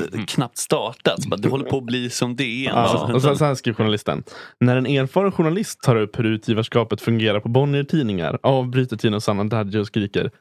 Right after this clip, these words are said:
Speaker 2: 'Sluta ta upp Bonnier och ni vill förvandla den här tidningen till D N.'"
Speaker 1: "Sluta ta upp Morgonpasset. Förvandla till P tre."
Speaker 2: Ja, men typ. Ehm,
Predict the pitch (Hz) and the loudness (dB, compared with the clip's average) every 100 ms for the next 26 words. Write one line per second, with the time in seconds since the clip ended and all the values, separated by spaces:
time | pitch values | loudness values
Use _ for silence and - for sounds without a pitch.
0 | - - 131 135 151 - 147 139 151 143 | -12 -2 2 2 2 0 0 2 2 0
1 | - 120 143 165 127 101 90 - 107 - | -2 0 2 2 0 0 -2 -2 -4 -4
2 | - _ - 127 139 175 - 180 151 147 | -16 _ 0 2 4 2 0 2 2 2
3 | 175 175 165 131 120 131 123 120 110 117 | 0 0 0 0 0 0 0 0 0 0
4 | 127 139 131 90 - - 123 - 147 127 | 2 2 0 -2 -4 -4 -4 0 0 0
5 | 139 123 143 - - 113 - 170 - 202 | -4 -2 -2 -2 -2 -2 2 2 4 2
6 | 180 - 151 139 120 - 110 113 104 104 | 2 -2 -2 -2 -2 -2 -4 -2 -4 2
7 | 120 117 117 113 101 - _ _ - 113 | 2 2 0 -2 -4 -4 _ _ 0 2
8 | 110 107 101 | 2 0 -2